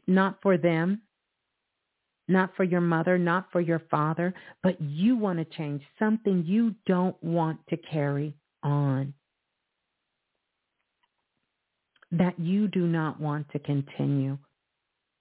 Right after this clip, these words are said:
that you want to elevate within yourself, that you want to bring to the family lineage, because that's what they're looking for more than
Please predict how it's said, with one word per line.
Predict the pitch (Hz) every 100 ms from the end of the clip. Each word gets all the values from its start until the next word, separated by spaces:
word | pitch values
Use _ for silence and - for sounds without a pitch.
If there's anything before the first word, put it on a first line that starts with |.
| _ _ _ -
that | 180
you | 151 175 208
want | 202 175 160 -
to | 170 -
elevate | 170 175 160 160 165 160
within | 156 156 151
yourself, | 151 143 143 - 139 139 139 - _ _ _ _ _ _ _ _ _ _ _ -
that | 185 -
you | 160 202 226
want | 202 180 170 139
to | 170
bring | 147 156 165 170 170 160 -
to |
the | 156 147
family | - 143 147 147 147
lineage, | 143 143 143 135 139 - - - - -
because | - - 185
that's | 190 190 -
what | 180
they're | - 165
looking | 165 170 170 156 143 -
for | 143 151
more | 160 175 180 196 202 196
than | 185 180 170 165 160